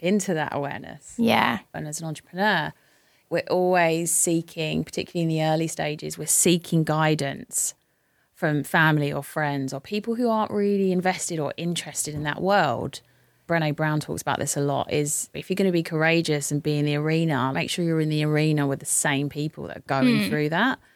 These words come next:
Speaker 1: 'Cause it's very difficult to get that support and inspiration and, you know,
Speaker 2: Yeah.
Speaker 1: encouragement when it's just gonna not land with the right people.
Speaker 2: Okay, last one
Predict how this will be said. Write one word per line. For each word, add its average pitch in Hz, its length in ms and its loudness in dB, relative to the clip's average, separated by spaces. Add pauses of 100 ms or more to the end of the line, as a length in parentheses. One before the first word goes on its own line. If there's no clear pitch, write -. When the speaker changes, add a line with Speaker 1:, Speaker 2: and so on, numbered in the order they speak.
(320)
Speaker 1:
'Cause - 140 -20
it's 190 60 -12
very 196 180 4
difficult 170 580 -2
to 151 60 -2
get 156 220 2
that - 220 0
support 147 420 -2
and 120 80 2
inspiration 127 760 -2
and, 123 200 -6 (960)
you 233 80 4
know, 247 60 6
Speaker 2:
Yeah. 226 200 6
Speaker 1:
encouragement 147 800 -2 (140)
when 147 140 -4
it's - 160 -4
just - 220 -4
gonna 139 380 0
not 147 200 0
land 131 560 0 (100)
with 123 120 -12
the 135 80 -12
right 127 200 -6
people. 131 560 -14
Speaker 2:
Okay, 262 240 4
last 254 440 6
one 240 280 4